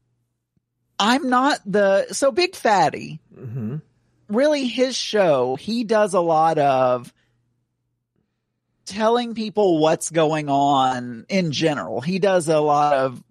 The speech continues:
Speaker 1: when there's Pride forty-eight stuff, he gives updates and he talks about people losing their cats.
Speaker 2: Yeah.
Speaker 1: And, you know, their dogs dying and people dying and all that kind of stuff.
Speaker 2: Mm-hmm.
Speaker 1: But generally, I don't, I don't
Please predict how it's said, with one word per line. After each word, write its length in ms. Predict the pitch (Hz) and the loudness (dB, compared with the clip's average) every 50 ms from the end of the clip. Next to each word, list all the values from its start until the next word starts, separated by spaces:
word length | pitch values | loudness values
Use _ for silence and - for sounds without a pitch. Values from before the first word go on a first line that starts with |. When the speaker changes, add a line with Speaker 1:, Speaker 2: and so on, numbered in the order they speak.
| _ _ _ | _ _ _
Speaker 1:
when 320 | - - 180 170 170 175 185 | -16 -8 -4 -2 -2 0 0
there's 220 | 220 226 214 - | 0 0 -2 -2
Pride 320 | - 202 196 196 196 - | -2 0 0 0 0 0
forty-eight 460 | - 190 185 170 165 170 160 160 - - | 0 0 0 2 2 0 0 0 -4 -8
stuff, 440 | - - - - 240 139 180 226 - | -6 -2 0 2 2 2 0 -2 -4
he 200 | - 165 165 151 | -8 -8 -8 -4
gives 340 | 127 160 160 151 151 - - - | -2 0 0 -2 -2 -8 -6 -2
updates 800 | - 156 - - 147 147 151 151 147 156 147 143 - - - - | 0 0 -2 -2 -2 0 2 2 2 0 -2 -4 -8 -12 -10 -8
and 200 | 143 135 147 147 - _ - - _ _ _ | -8 -8 -8 -10 -14 _ -20 -20 _ _ _
he 140 | - 226 233 - | -6 -4 -4 0
talks 320 | - 196 202 202 - - | 2 2 2 0 0 -2
about 240 | 196 190 190 190 - | 0 0 0 0 0
people 360 | - 185 190 - 208 180 160 | -2 -2 0 2 2 2 4
losing 380 | 151 160 165 175 156 196 185 180 | 4 4 4 4 2 0 0 0
their 180 | 175 175 170 165 | 2 0 0 0
cats. 760 | - - - 156 147 143 147 156 - _ - - - - - 156 | -2 -2 0 2 4 4 2 0 -2 _ -10 -10 -10 -8 -4 0
Speaker 2:
Yeah. 320 | 160 156 156 110 - - - _ _ - | 2 2 2 0 -2 -6 -14 _ _ -4
Speaker 1:
And, 480 | - 170 170 160 160 156 151 156 151 - _ _ _ _ | 0 2 4 4 2 2 0 -4 -6 -10 _ _ _ _
you 140 | - 170 170 | -2 0 2
know, 280 | 165 156 143 143 147 151 | 4 4 4 4 4 2
their 340 | 143 143 131 165 165 165 151 | 0 -2 0 2 2 2 2
dogs 520 | 123 165 165 160 160 156 165 - - 127 | 2 2 4 4 4 4 2 0 -2 -2
dying 500 | 135 160 143 143 139 139 143 143 143 147 | 0 2 2 4 4 2 2 0 -4 -6
and 100 | 147 147 | -10 -12
people 400 | - - 190 180 - - 180 160 | -10 -10 -10 -4 0 0 0 2
dying 600 | 131 - 165 151 143 143 143 143 143 143 147 143 | 2 2 2 4 4 4 2 2 0 -2 -4 -6
and 120 | 143 151 | -8 -6
all 220 | - - 247 269 254 | -2 0 2 2 2
that 200 | 226 202 180 170 | 2 2 0 0
kind 200 | - 160 160 151 | 0 0 0 0
of 80 | 147 - | -2 -2
stuff. 320 | - - 123 127 139 - - - | 0 0 2 2 0 -2 -6 -8
Speaker 2:
Mm-hmm. 380 | 135 139 147 151 139 139 160 170 180 | -6 -6 -4 -4 -4 -4 -6 -6 -4
Speaker 1:
But 160 | - 269 269 214 | -4 -6 -6 -4
generally, 720 | 214 - 403 349 359 320 294 254 196 180 175 175 180 175 - - | -4 -2 -2 0 0 0 0 2 2 2 2 0 0 -2 -4 -2
I 160 | 185 240 254 | -2 0 0
don't, 280 | 262 262 247 233 214 - _ _ _ _ _ _ _ _ - | 0 0 0 -2 -4 -8 _ _ _ _ _ _ _ _ -4
I 120 | 190 240 262 | -2 0 0
don't 220 | 285 269 262 - | 0 0 -2 -6